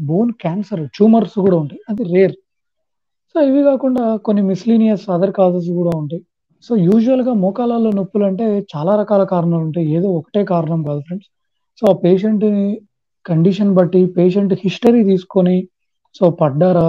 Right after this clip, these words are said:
ఎప్పుడైనా దెబ్బ తాకిందా, చిన్నప్పటి నుంచి problem ఉందా, లేకపోతే ఇంతకుముందు మోకాళ్ళకు టీబీ, టీబీ కూడా రావచ్చు మోకాళ్ళలో. So, అది కూడా మనం అడగాలన్నమాట. ఎప్పుడైనా ఐదారు నెలలకు మందులు ఏమైనా వాడారా? So, ఈ history మొత్తం తీసుకోవాలి friends.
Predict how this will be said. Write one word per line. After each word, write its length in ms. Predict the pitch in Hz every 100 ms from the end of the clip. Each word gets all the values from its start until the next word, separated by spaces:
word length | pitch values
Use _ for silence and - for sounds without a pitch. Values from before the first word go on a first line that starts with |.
| 160
ఎప్పుడైనా 360 | 156 139 165 160
దెబ్బ 220 | 151 151
తాకిందా, 420 | 175 170 156 147 147
చిన్నప్పటి 440 | - 170 170 175
నుంచి 160 | 175 165 151
problem 340 | 160 151 160
ఉందా, 220 | 151 151 147 _ _ _ _ _
లేకపోతే 360 | 170 165 180 180
ఇంతకుముందు 440 | 170 175 165 170 170
మోకాళ్ళకు 540 | 160 160 180 170 170 _ _ _ _ _ -
టీబీ, 240 | 208 220 214 202 208 175
టీబీ 280 | 214 220
కూడా 180 | 233 240
రావచ్చు 260 | 202 160 170
మోకాళ్ళలో. 440 | 160 147 151 143 147 _ - -
So, 140 | - 214 190 175
అది 140 | 165
కూడా 180 | 226 254
మనం 200 | 233 240 - -
అడగాలన్నమాట. 560 | 160 202 196 165 151 143 - - _ _
ఎప్పుడైనా 460 | 170 170 190 185 180 160 190
ఐదారు 340 | 160 170 170
నెలలకు 300 | 165 165 165
మందులు 360 | 156 147 160 170
ఏమైనా 220 | 160 151
వాడారా? 460 | 135 143 147 151 147 - _ _ _ _ 262
So, 20 |
ఈ 120 | 202 208
history 400 | 160 - - 240
మొత్తం 320 | 233 220 254 254
తీసుకోవాలి 520 | 202 202 - 180 147
friends. 340 | 135 127 -